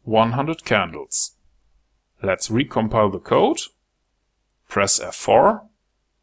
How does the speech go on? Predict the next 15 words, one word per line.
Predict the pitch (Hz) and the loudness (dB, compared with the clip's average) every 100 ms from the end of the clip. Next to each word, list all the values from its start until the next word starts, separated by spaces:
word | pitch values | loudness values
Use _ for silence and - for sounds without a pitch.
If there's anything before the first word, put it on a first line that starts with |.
| - | -10
stop | - - 156 - | -6 0 0 0
the | 90 | -8
current | - 165 240 233 | 0 0 2 0
test | - 214 208 - | -2 -2 -4 -8
and | 160 | -4
start | - - 98 95 - | -4 -2 -2 -4 -8
a | |
new | 90 92 95 | -4 -2 0
one. | 87 90 131 220 - _ _ _ _ _ - | 0 0 0 0 -8 _ _ _ _ _ -8
This | 98 98 | -2 0
is | 98 - | 0 -2
how | 98 | -2
it | 90 - | -6 -4
looks | 78 - | -2 0
like. | 160 92 95 - | 4 4 4 -2